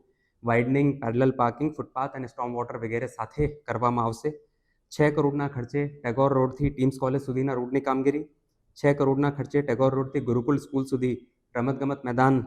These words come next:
સુધીના રોડની કામગીરી, પાંચ કરોડના ખર્ચે ઘોડા ચોકડી ચાર રસ્તાથી વોર્ડ એક એ ના ખૂણા સુધી લુણંગદેવ રોડની કામગીરી, અ, લગભગ દોઢ કરોડના ખર્ચે ટાગોર રોડથી રામબાગ રોડ, ગણપતિ માર્ગ સુધીના રોડની કામગીરી અને રૂપિયા એક કરોડના ખર્ચે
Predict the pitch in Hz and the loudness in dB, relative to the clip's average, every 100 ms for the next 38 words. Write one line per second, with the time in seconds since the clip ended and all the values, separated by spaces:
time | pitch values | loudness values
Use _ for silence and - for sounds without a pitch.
0 | - - 120 131 131 123 135 135 127 127 | -6 -4 0 2 2 2 0 2 0 2
1 | 139 151 - _ _ _ _ 127 156 - | 2 -2 -12 _ _ _ _ 4 4 4
2 | 139 143 143 139 120 147 139 117 135 135 | 2 4 2 2 0 0 2 2 2 2
3 | 123 135 143 127 120 120 120 - 131 143 | 2 4 2 2 -2 0 -2 -4 -2 -2
4 | 117 127 123 135 139 - - 139 143 127 | 4 2 2 0 -2 -2 0 2 2 0
5 | - _ _ 131 131 135 139 135 120 123 | -10 _ _ -4 -2 -2 0 2 4 4
6 | 127 139 139 131 139 139 131 135 143 160 | 6 6 6 4 2 0 -2 0 -2 -4
7 | _ _ _ _ _ _ _ _ _ 123 | _ _ _ _ _ _ _ _ _ -4
8 | 123 127 131 143 131 151 151 147 147 143 | 2 2 4 4 8 8 6 2 2 0
9 | 135 117 143 139 - 123 123 135 139 135 | -4 -2 0 0 -2 0 4 6 6 4
10 | 147 131 123 127 135 131 139 135 - 117 | 2 2 4 4 4 6 6 4 -8 -2
11 | 120 123 143 135 127 135 127 139 131 131 | -2 -2 -6 -6 -6 -6 -4 -4 -4 -2
12 | 139 131 135 139 147 - _ _ _ _ | -2 0 2 0 -2 -10 _ _ _ _
13 | 123 127 123 143 151 151 147 139 143 139 | 0 0 4 6 4 6 4 6 2 -2
14 | 117 143 156 | -2 -2 -2